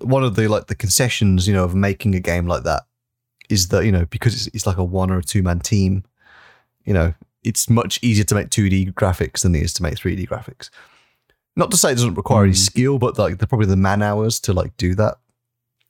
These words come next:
Speaker 1: it's probably lessened a lot, right? And then the complexity of, like, building a game as two D opposed to a three D world, I imagine is much more sim-, uh, much,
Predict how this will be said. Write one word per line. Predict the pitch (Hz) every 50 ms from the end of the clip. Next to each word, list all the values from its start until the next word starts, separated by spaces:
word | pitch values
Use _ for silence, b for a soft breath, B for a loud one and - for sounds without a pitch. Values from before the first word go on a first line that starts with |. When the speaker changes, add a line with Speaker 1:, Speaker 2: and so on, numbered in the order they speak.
| - -
Speaker 1:
it's | - -
probably | - 101 95 90
lessened | 87 98 92 - - 107 92
a | 87
lot, | 85 80 - -
right? | 85 85 87
And | - 101
then | 104 95
the | 101 98
complexity | - - 117 110 - - 113 - - - 123 104 - 117 113
of, | 101 92
like, | 95 85 - -
building | 104 101 98 95 101 92 92
a | 95
game | 90 - 90 92 95 92 90 92 - _ _ _ _ _ _ _ _ - - -
as | 92 90 - 92 -
two | - - 98 95 95
D | 101 101 101
opposed | - - - 107 95 87 -
to | -
a | 95
three | - - 104 104
D | 107 117 120
world, | 117 117 117 107
I | 98
imagine | 92 98 92 87 92 90
is | 87 87 90
much | 98 95 - - -
more | - 90 92 -
sim-, | - - 95 - - _
uh, | - - 90 90
much, | 98 104 113 - - -